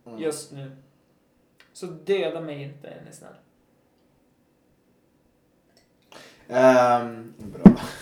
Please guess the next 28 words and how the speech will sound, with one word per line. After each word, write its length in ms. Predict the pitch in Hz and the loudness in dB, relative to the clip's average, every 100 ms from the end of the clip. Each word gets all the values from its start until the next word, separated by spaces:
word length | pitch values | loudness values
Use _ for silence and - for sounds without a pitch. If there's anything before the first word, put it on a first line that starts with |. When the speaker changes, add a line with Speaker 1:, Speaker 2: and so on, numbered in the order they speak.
| 165 | -12
Speaker 2:
Jag 280 | 190 208 233 | -2 2 2
är 40 | 226 | 2
klar. 440 | - 233 160 143 - - - - | -2 -2 -2 -4 -12 -20 -20 -20
Speaker 1:
Det 540 | 113 117 120 120 120 - 214 | -18 -16 -12 -12 -12 -14 -8
Speaker 2:
Det... 100 | 196 | -4
här 220 | 208 254 | 0 0
är 80 | 233 | 0
fyrtiofyra 1080 | - 202 - 190 - - - 196 202 254 196 | -4 -8 -8 -10 -12 -14 -12 -8 -4 -4 -4
minuter 600 | 180 202 190 - 156 147 - - - - - _ _ - - - | -6 -10 -12 -12 -10 -10 -12 -20 -20 -20 -20 _ _ -20 -20 -16
av 240 | 156 165 | -14 -12
mitt 240 | 185 185 | -14 -14
svammel. 560 | - - 185 180 143 139 143 - _ _ _ _ _ _ _ _ _ | -18 -10 -6 -6 -10 -18 -20 -20 _ _ _ _ _ _ _ _ _
Speaker 1:
Så 60 | |
Speaker 2:
Ursäkta. 540 | 196 165 160 180 - 131 - _ | -16 -8 -8 -8 -14 -16 -18 _
Speaker 1:
det 80 | 113 | -18
är 40 | |
lugnt. 200 | 120 104 90 _ _ _ _ | -16 -18 -20 _ _ _ _
Men 100 | 127 | -14
det 60 | |
är 40 | 131 | -10
så 80 | 143 | -8
här, 300 | 156 120 - - - | -6 -8 -10 -20 -20
ehm, 760 | 123 113 113 113 110 110 110 110 - | -18 -16 -16 -18 -18 -20 -20 -20 -20
jag 100 | 143 | -14
kan 100 | 156 | -10
berätta 200 | 147 - | -10 -10
om 80 | 113 | -18
mitt. 300 | 107 - | -20 -20